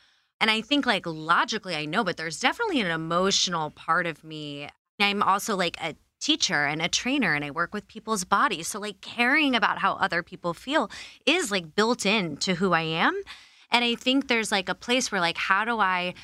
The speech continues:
still find ways to be compassionate and have this part of me that is, like,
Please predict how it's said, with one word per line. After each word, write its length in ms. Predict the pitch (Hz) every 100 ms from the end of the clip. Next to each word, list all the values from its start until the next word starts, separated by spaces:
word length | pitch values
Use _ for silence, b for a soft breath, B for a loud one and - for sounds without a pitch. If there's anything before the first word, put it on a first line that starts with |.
| B _
still 500 | - 262 240 240 233
find 440 | - 202 202 196
ways 320 | 202 214 -
to 100 | -
be 140 | 208 202
compassionate 880 | - 190 - 180 202 262 190 175
and 160 | 139 180
have 200 | 190 196
this 180 | 190 -
part 360 | - 175 175 190
of 120 | 160
me 160 | 180
that 160 | 165 165
is, 120 | 160
like, 180 | 175